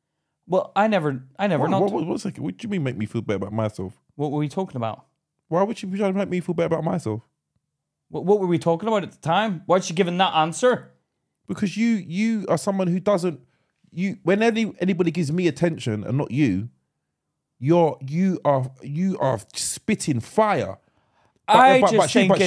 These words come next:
Speaker 2: she,
Speaker 1: a
Speaker 2: but
Speaker 1: bit
Speaker 2: she, but she noticed that when you, if you go somewhere and people like you and don't speak
Speaker 1: Yeah,
Speaker 2: to
Speaker 1: as
Speaker 2: her,
Speaker 1: in she's
Speaker 2: you don't,
Speaker 1: telling you,
Speaker 2: you don't,
Speaker 1: she's
Speaker 2: you don't,
Speaker 1: telling you,
Speaker 2: you
Speaker 1: "Don't
Speaker 2: don't know.
Speaker 1: worry, Luke, it's fine."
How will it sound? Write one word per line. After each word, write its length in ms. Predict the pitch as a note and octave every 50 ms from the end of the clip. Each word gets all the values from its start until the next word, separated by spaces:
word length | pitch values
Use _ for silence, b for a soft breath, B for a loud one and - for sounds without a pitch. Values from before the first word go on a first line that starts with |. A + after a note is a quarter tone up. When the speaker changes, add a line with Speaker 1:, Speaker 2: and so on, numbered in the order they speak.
| A#3+
Speaker 2:
she, 20 | A#3 G3
Speaker 1:
a 40 | F3+
Speaker 2:
but 80 | F#3
Speaker 1:
bit 140 | A3+ B3 C4 A#3+
Speaker 2:
she, 100 | A#3 F#3
but 180 | D3+ F#3 E3+
she 180 | - - C4 B3
noticed 560 | A3 A#3+ A#3 G3+ - C#3 B2+ - - _ - _ _ _ _
that 120 | - D3+ D#3+
when 100 | F3+ G3
you, 60 | A#3 A#3+
if 120 | - -
you 100 | A#3+ A#3+
go 160 | - - A3+
somewhere 540 | G#3 - - C#3 B2 A#2 A2+ A2+ B2+ C3+ C3+ b b b
and 120 | - C3 B2+
people 360 | D3 G#3 G3+ - - F3+ D#3+
like 340 | E3 E3+ E3 E3 - - -
you 340 | C#3 F3 F3+ C#3 A#2+ B2 C3 - _ _ _ _ _ -
and 140 | - B2+ B2
don't 160 | F3 D#3+ C#3
speak 140 | - - A#3+
Speaker 1:
Yeah, 40 | C4
Speaker 2:
to 80 | - C#3+
Speaker 1:
as 100 | D3+ F3
Speaker 2:
her, 60 | -
Speaker 1:
in 100 | B3+ A#3
she's 180 | G3+ - A#3 -
Speaker 2:
you 40 | B3+
don't, 100 | C#4 D4
Speaker 1:
telling 160 | C#4+ C4 A3+
you, 60 | G#3 G3+
Speaker 2:
you 40 | F#3
don't, 100 | G3 E3
Speaker 1:
she's 100 | - D#3+
Speaker 2:
you 40 | F#3
don't, 80 | C4+ C#4+
Speaker 1:
telling 140 | C#4 B3
you, 60 | G3+ F#3+
Speaker 2:
you 120 | E3+ E3+
Speaker 1:
"Don't 20 | - B3+ B3+
Speaker 2:
don't 80 | E3
know. 60 | F#3+ D4
Speaker 1:
worry, 160 | C4+ A#3+ G3
Luke, 180 | D#3+ D#3 D#3
it's 120 | - B2+ -
fine." 460 | - A#3 C4 C#4 C4+ G#3 D3 A#2 A#2